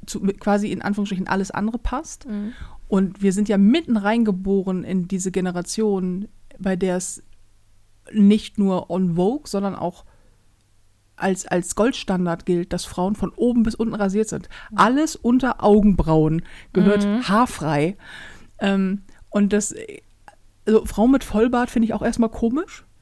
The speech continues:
Speaker 1: auch wenn es das ja auch gibt, so, aber es ist ja auch immer so, okay, alles klar, aber selbst wenn, äh, deine Entscheidung.
Speaker 2: Mhm.
Speaker 1: Ähm, und ich, ich bin voll in diesen Strom mitgeschwommen, in dem es völlig normal war, dass sich Frauen rasieren, vor allen Dingen natürlich auch für Männer,
Speaker 2: Mhm.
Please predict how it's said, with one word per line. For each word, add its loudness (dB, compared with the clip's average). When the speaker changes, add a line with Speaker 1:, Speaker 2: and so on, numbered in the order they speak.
Speaker 1:
auch 0
wenn 6
es 2
das -2
ja 4
auch -4
gibt, -6
so, 0
aber 4
es 0
ist -8
ja 0
auch 0
immer 2
so, 2
okay, -4
alles -8
klar, -4
aber 0
selbst 2
wenn, 0
äh, -6
deine 2
Entscheidung. -4
Speaker 2:
Mhm. -6
Speaker 1:
Ähm, 2
und -2
ich, -6
ich -8
bin 0
voll -2
in -2
diesen 0
Strom -2
mitgeschwommen, -2
in -4
dem 0
es -10
völlig 0
normal 0
war, -2
dass -8
sich -4
Frauen 0
rasieren, -2
vor -2
allen 0
Dingen 0
natürlich -4
auch -10
für -2
Männer, -2
Speaker 2:
Mhm. -6